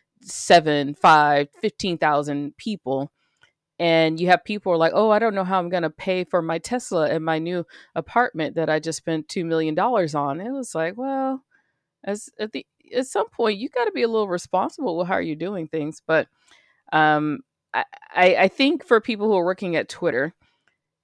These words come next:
uh, you, you have no job security. And a lot of people seem to think that they're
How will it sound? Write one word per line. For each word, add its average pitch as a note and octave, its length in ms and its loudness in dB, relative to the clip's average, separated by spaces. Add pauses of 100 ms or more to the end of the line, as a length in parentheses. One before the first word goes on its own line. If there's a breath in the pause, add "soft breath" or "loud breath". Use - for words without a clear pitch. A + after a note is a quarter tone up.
(300)
uh, F2+ 60 -16 (200)
you, F#3 280 -2
you F#3+ 260 -2
have A3+ 220 4
no G#3 160 0
job E3+ 260 4
security. D3+ 600 -4
And D3+ 100 -2
a C#3+ 80 2
lot G3 200 4
of G#3 60 -6
people F3 220 -10
seem E3+ 300 -8
to E3+ 120 -6
think D#3 260 -8
that C#3+ 220 -4
they're C#3+ 200 -6